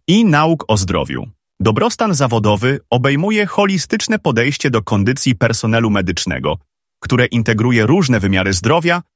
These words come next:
w tym aspekty fizyczne, emocjonalne, zawodowe, społeczne, duchowe i intelektualne.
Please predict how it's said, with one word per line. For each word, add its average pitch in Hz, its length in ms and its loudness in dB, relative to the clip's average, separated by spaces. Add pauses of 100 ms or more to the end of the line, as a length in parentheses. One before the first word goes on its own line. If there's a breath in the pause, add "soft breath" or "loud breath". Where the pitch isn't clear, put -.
(320)
w - 100 -12
tym 123 200 2
aspekty - 420 -6
fizyczne, 101 640 -2 (100)
emocjonalne, 113 800 -2 (240)
zawodowe, 107 720 0 (240)
społeczne, 117 600 -2 (260)
duchowe 165 480 0 (200)
i 113 140 0
intelektualne. 92 840 -2